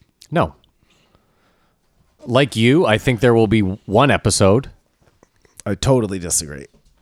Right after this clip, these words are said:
Speaker 1: You think he's gonna have, okay, hold on then. I'd like to hold you to this, 'cause I say there'll be just the one episode. How many do you think he'll put out? Will it be weekly, monthly? Do you think he'll do it regularly? 'Cause you think he's gonna get it going, is what you're saying.
Speaker 2: I think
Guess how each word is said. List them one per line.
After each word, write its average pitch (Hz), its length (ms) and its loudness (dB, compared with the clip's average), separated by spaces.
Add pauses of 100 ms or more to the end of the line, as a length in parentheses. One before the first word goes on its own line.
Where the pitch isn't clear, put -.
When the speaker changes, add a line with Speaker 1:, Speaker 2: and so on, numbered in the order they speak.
(380)
Speaker 1:
You 120 140 -2
think 131 180 0
he's 120 140 0
gonna 123 180 4
have, 113 240 0
okay, 127 220 2
hold 131 180 4
on 98 160 2
then. 104 160 0 (260)
I'd 113 140 0
like 131 140 0
to 117 80 -2
hold 107 240 0
you 101 80 -4
to 113 180 0
this, 87 180 -2
'cause 92 160 -4
I 113 180 4
say 117 260 4
there'll 98 160 2
be 92 100 0
just 98 280 0
the 98 60 0
one 92 200 0
episode. 87 500 -2 (1160)
How 139 180 2
many 147 240 2
do 127 80 2
you 123 60 2
think 131 160 0
he'll 127 100 2
put 123 220 2
out? 101 100 4
Will 98 140 2
it 87 80 -2
be 92 180 0
weekly, 123 540 0
monthly? 117 560 0
Do 104 60 -2
you 98 60 0
think 107 160 -2
he'll 110 120 0
do 104 120 2
it 101 80 -2
regularly? 104 680 0 (420)
'Cause 104 160 0
you 120 140 2
think 113 220 -2
he's 113 120 -2
gonna 107 200 0
get 95 180 2
it 92 100 0
going, 82 320 0
is 80 100 -8
what 92 120 -6
you're 90 100 -6
saying. 82 340 -8
Speaker 2:
I 131 200 -2
think 127 480 -6